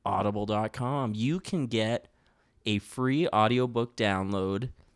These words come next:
and a thirty-day trial with Audible. It costs you nothing. And you, the best part is, you get to help support the podcast at the same time. So go to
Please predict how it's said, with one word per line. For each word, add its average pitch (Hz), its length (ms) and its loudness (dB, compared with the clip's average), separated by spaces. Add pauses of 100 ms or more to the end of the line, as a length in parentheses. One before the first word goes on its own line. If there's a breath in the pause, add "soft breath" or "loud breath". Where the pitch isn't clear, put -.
(420 soft breath)
and 131 180 0
a 123 60 0
thirty-day 139 560 2
trial 107 480 2
with 107 200 0
Audible. 87 640 -2
It 104 160 -6
costs 123 380 0
you 117 400 2
nothing. 95 600 -6 (260)
And 107 160 0
you, 131 180 -2
the 101 80 -10
best 123 220 -2
part 139 180 -2
is, 165 360 -2
you - 80 -8
get 165 140 0
to 156 80 0
help 131 260 0
support 104 400 -4
the 98 80 -6
podcast 92 640 -4
at - 80 -12
the 101 80 -6
same 92 320 -2
time. 95 400 -4 (380 loud breath)
So - 160 -8
go 110 160 2
to 101 240 -6